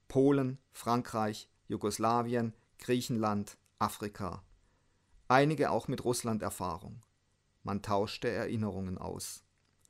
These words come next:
Leutnant von Wetzland unterbrach den Brief an seine Verlobte, der inzwischen literarische Ausmaße angenommen hatte, und hörte den Männern gebannt zu,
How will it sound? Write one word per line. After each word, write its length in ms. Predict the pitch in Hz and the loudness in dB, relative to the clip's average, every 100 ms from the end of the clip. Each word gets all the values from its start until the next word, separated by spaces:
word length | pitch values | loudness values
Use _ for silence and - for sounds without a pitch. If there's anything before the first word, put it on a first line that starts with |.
| _ _ _ _ _ | _ _ _ _ _
Leutnant 420 | - 160 196 185 | 6 6 8 4
von 180 | 170 147 | 4 6
Wetzland 540 | 143 - - 170 175 - | 8 6 4 4 4 2
unterbrach 540 | 135 123 - 117 139 | 2 2 2 2 2
den 180 | 147 127 | -2 0
Brief 340 | 117 143 180 | 0 -2 -2
an 140 | 117 123 | -2 -2
seine 260 | 120 113 | -2 -2
Verlobte, 640 | 107 98 110 135 - 147 160 _ _ _ _ - | -2 -2 0 -2 -4 -6 -6 _ _ _ _ 0
der 80 | 120 | 2
inzwischen 420 | 120 - 151 160 | 2 2 0 2
literarische 800 | 143 135 104 107 127 135 - 107 | 0 0 0 2 2 -2 -4 0
Ausmaße 680 | 104 135 131 127 123 123 - | 0 0 -2 0 0 -2 -2
angenommen 540 | 117 117 117 113 107 | -2 -2 -2 0 0
hatte, 340 | 101 - 151 151 _ _ _ _ _ | -2 -4 -6 -8 _ _ _ _ _
und 240 | 107 101 | -6 -4
hörte 380 | 110 117 135 151 | 2 4 4 2
den 240 | 143 104 101 | -2 0 0
Männern 340 | 101 117 120 | 0 -2 -4
gebannt 460 | 107 98 98 113 - | -6 -4 -4 -4 -6
zu, 400 | - 101 107 | -6 -6 -8